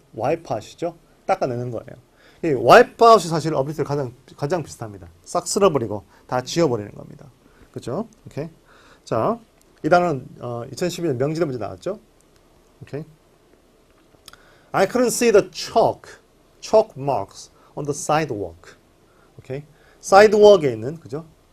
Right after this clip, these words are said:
통로에 있는 뭡니까? 그 분필 마크를 볼 수가 없다, since they were. 왜냐하면 그 train, 기차에 의해서 뭐 되었다? 마크를,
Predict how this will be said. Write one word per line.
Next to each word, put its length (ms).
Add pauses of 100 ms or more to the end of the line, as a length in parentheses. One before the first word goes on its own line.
(160)
통로에 340
있는 120
뭡니까? 400 (560)
그 320
분필 340
마크를 540 (360)
볼 120
수가 240
없다, 340 (560)
since 380
they 240
were. 180
왜냐하면 540
그 140
train, 400
기차에 280
의해서 360 (220)
뭐 380
되었다? 460 (360)
마크를, 1000